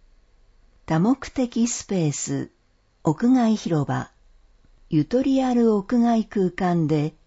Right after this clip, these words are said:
屋外イベントスペースとして貸し出します。期日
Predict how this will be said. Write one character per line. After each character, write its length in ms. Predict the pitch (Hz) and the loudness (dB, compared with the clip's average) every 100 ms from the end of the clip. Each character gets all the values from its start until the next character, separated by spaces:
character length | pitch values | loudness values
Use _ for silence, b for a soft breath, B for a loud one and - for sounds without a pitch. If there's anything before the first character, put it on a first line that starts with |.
| _ _ | _ _
屋 300 | - 151 247 | -2 0 2
外 280 | 269 269 262 | 4 4 4
イ 60 | 247 | 2
ベ 160 | 262 | 2
ン 100 | 254 | 2
ト 160 | 240 240 | 4 0
ス 140 | 233 | 0
ペ 180 | - 233 | -2 -2
ー 60 | 247 | -2
ス 160 | - | -4
と 120 | - 226 | -4 -4
し 140 | - | -2
て 180 | 196 190 | -2 -2
貸 220 | - 170 | -2 -6
し 80 | 165 | -2
出 140 | 156 | -2
し 160 | 151 156 | -2 -2
ま 180 | 139 147 | -2 -2
す。 340 | - - - _ _ _ _ _ _ _ _ _ _ _ _ _ _ _ _ _ _ | -8 -14 -20 _ _ _ _ _ _ _ _ _ _ _ _ _ _ _ _ _ _
期 120 | 233 | -2
日 520 | 196 190 - 160 156 | 0 -2 0 0 0